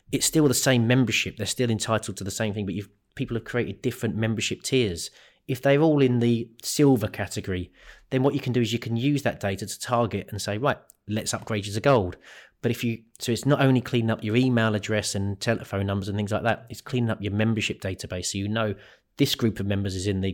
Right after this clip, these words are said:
bronze category, these group are in the silver, and then moving forward, you can then target those certain groups. So it's really about just cleaning up the whole database, not just cer-, certain,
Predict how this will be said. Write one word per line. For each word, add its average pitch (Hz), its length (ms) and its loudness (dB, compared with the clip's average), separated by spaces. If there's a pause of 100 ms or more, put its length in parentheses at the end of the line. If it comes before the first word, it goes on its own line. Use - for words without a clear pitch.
bronze 107 320 0
category, 87 500 -10
these 117 240 -2
group 104 300 -4
are 104 60 -4
in 98 80 -2
the 98 80 -6 (160)
silver, 101 500 -2 (360)
and 113 120 -2
then 107 140 2
moving 127 300 6
forward, 107 460 0 (200)
you 120 100 -4
can 113 120 -6
then 107 120 0
target 117 480 -2
those 104 180 -2 (100)
certain 107 320 -4
groups. 107 480 -4 (640)
So - 120 -4
it's 104 100 -4
really 110 300 0
about 98 240 -2
just - 140 -10
cleaning 98 260 -2
up 95 100 -6
the 98 80 -2
whole 110 380 2
database, 90 480 -6
not 95 100 -8
just - 180 -6
cer-, - 140 -12
certain, 90 280 -6